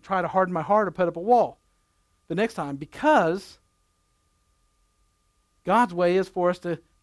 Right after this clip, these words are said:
give them that chance. And if they hurt us, love them anyway. Some of us think if someone hurts us, then our job is to push them away. But that's not what Paul's telling us here.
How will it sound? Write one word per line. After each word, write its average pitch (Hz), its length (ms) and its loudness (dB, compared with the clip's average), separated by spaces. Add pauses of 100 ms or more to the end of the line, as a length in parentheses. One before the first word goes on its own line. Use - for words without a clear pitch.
(100)
give 233 260 0
them 175 200 -4
that 151 180 -10
chance. - 500 -18 (1200)
And 175 140 -2
if 240 160 2
they 175 140 -4
hurt 156 260 -4
us, 185 200 -4
love 175 240 0
them 185 160 -2
anyway. 202 440 -4 (1600)
Some 254 280 4
of 214 100 0
us 202 140 0
think 208 220 -2
if 185 80 -8
someone 208 240 -4
hurts 247 300 0
us, 196 180 -2
then 190 200 -2
our 196 120 0
job 214 380 2
is 185 240 -2 (360)
to - 60 -10
push 247 240 -2
them 208 100 -2
away. 214 380 -4 (1080)
But 185 100 -8
that's 214 220 -2
not 233 360 2 (580)
what 180 180 -2
Paul's 180 280 2
telling 170 240 0
us 160 120 -6
here. 175 300 -2